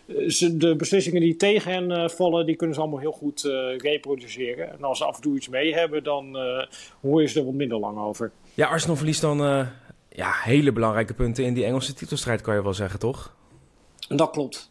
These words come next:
Speaker 1: dat klopt. Ik zag, eh, dat was eergisteren, dat bericht voorbij komen dat, eh, Manchester City iedereen in de training hervat had. Nou, daarna raakte wel weer John Stones, eh, geblesseerd. Maar ja, je weet bij Manchester City onder Pep Guardiola dat in de tweede seizoenshelft dan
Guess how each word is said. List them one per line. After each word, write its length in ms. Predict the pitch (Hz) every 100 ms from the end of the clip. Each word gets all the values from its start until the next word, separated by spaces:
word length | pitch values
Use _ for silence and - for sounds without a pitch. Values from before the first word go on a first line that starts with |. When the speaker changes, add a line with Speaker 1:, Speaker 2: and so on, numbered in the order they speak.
| _
Speaker 1:
dat 200 | 123 -
klopt. 220 | 127 -
Ik 120 | 131
zag, 320 | - 139 -
eh, 340 | 120 127 127 127 - - - - -
dat 160 | - 127
was 340 | 131 - - _
eergisteren, 840 | 175 165 - 202 - 214 226 214 - -
dat 300 | 165 175 143
bericht 280 | 165 175
voorbij 340 | - 156 170 170
komen 400 | 170 151 156 147
dat, 280 | 156 151 151
eh, 180 | 147
Manchester 640 | 143 147 147 156 - 160 139
City 240 | 175 170
iedereen 300 | 185 185 180
in 60 | 160
de 80 | 151
training 400 | 156 196 202 196
hervat 360 | 185 196 196
had. 300 | 185 196 - _ - - _
Nou, 160 | 127 113
daarna 340 | 131 139 147
raakte 280 | 147 139 143
wel 160 | 139
weer 120 | 143 131
John 200 | 139 127
Stones, 420 | 156 165 151 139
eh, 240 | 135 120 123
geblesseerd. 680 | - 127 131 135 117 113 -
Maar 380 | 127 123 117 - _ _ -
ja, 160 | 127 113 -
je 180 | 151 143
weet 500 | 165 190 220 - -
bij 160 | 156 160
Manchester 460 | 160 147 160 135 131
City 380 | 151 151 156
onder 220 | 147 135 135
Pep 240 | 143 120
Guardiola 680 | 139 131 131 123 127 127 123
dat 200 | 127 123
in 120 | 131
de 100 | 127
tweede 320 | - 143 135
seizoenshelft 800 | 120 120 131 143 - 117 120 120
dan 280 | 120 113